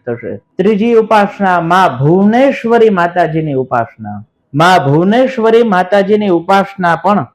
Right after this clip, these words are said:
મંગળવાળા જાતકો માટે લાભદાયી પુરવાર થાય છે.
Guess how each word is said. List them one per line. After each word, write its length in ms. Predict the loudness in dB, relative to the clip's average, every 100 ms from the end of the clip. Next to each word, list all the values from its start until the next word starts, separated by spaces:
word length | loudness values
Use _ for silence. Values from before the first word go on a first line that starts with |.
| _ -4
મંગળવાળા 840 | -2 0 0 0 2 2 2 0
જાતકો 560 | 0 0 0 0 -2 -2
માટે 360 | -2 0 0
લાભદાયી 640 | 2 2 0 0 0 2 0
પુરવાર 500 | -2 -2 0 -2 -4
થાય 280 | -8 -10 -10
છે. 180 | _